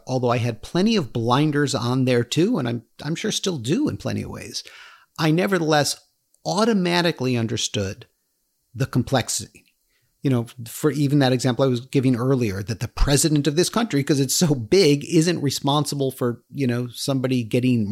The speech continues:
murdered in San Francisco on a Tuesday night, right? That, that's all intuitive and obvious if you live here.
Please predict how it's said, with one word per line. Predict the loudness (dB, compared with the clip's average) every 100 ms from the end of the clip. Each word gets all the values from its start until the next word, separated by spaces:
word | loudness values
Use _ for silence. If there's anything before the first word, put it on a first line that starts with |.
| 2
murdered | 2 2 2 0 -2
in | 0 0
San | 2 0
Francisco | 0 2 2 2 0 -2
on | -2
a | -2
Tuesday | -4 -4 -6
night, | -8 -10 -20 -20 -18 0
right? | 2 4 2
That, | 0 0 2
that's | 0 2
all | 4 4
intuitive | 2 0 0 0 2 4 2 2
and |
obvious | -2 -2 -2 -4 -4 -6
if | -8
you | -8 -6
live | -8 -10
here. | -12 -8 -8